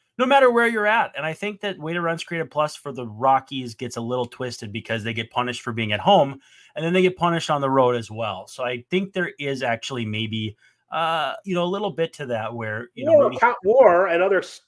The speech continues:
Speaker 2: stats like it account for Coors
Speaker 1: Mm.
Speaker 2: Field. So
Speaker 1: Yeah.
Speaker 2: there are things built into the stats of how we measure these guys already that account for, eh, certain advantages that maybe they had. So, uh, w-, we thought of that already, people. Don't worry about it.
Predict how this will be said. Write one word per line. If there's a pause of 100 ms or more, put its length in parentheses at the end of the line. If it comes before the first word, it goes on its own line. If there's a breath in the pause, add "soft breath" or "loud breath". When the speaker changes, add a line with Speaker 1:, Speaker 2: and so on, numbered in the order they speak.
(100)
Speaker 2:
stats
like
it
account
for
Coors
Speaker 1:
Mm.
Speaker 2:
Field.
So (260 soft breath)
Speaker 1:
Yeah.
Speaker 2:
there
are
things
built
into
the
stats
of
how
we
measure
these
guys
already (380)
that
account
for, (500)
eh, (180)
certain
advantages
that
maybe
they
had.
So,
uh, (140)
w-, (420)
we
thought
of
that
already,
people. (140)
Don't
worry
about
it.